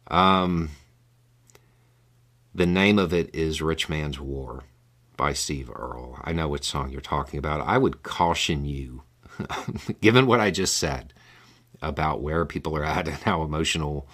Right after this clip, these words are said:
a lot of people are right now, I, I'm not sure that that twist is going to be well received by a lot of people.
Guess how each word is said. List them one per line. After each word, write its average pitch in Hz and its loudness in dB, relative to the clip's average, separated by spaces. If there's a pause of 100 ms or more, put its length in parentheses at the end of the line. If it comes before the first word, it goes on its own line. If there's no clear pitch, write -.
(400)
a 76 -2
lot 73 0
of 78 -4
people - -2
are 95 4
right 73 0
now, 117 -12 (1500)
I, 90 4
I'm 120 6
not 104 6
sure 92 2
that 82 -2
that 80 -2
twist - -2
is 80 -2
going 78 -2
to 73 -10
be 76 -2
well 73 -2
received - -6 (340)
by 65 -6
a - -14
lot 62 -10
of 71 -14
people. - -16